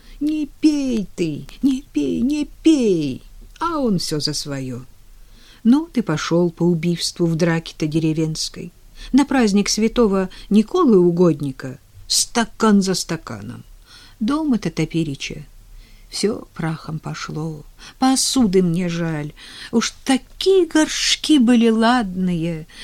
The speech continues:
вместе на ярмарке покупали. Нонича пишет мне: «Вот прости, Агафьюшка, что не слухал тебя. А коли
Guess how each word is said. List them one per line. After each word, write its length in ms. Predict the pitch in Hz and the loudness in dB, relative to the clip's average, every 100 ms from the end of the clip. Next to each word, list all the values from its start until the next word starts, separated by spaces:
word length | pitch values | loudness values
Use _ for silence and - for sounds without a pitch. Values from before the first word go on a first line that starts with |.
| - | -4
вместе 640 | 185 214 233 233 - 220 | 2 6 6 4 0 2
на 100 | 226 | 4
ярмарке 540 | 233 220 208 214 208 | 4 4 4 2 0
покупали. 720 | 208 202 214 202 202 202 208 - - - - | -6 -4 -4 -4 -4 -4 -10 -12 -20 -8 6
Нонича 560 | 226 285 311 254 - | 8 8 4 2 2
пишет 380 | 214 214 - - | 0 -2 -6 -2
мне: 280 | 208 214 214 | 2 2 2
«Вот 300 | 208 214 - - - - - - | 2 0 -4 -18 -20 -20 -20 -4
прости, 800 | 214 202 190 - - - 349 349 - - | 0 2 0 -2 -4 4 4 4 -2 -14
Агафьюшка, 1000 | - 233 175 185 185 - 165 - - 143 - - | -6 -2 0 0 -2 -6 -6 -6 -8 -10 -12 -10
что 220 | - 214 | 4 6
не 140 | 208 | 6
слухал 600 | 196 190 196 254 - 214 | 6 6 6 4 2 -4
тебя. 520 | 170 185 156 139 139 - - - - - | -2 -2 -2 -4 -6 -12 -20 -20 -10 -4
А 100 | 170 | 2
коли 360 | 196 190 190 | 6 6 6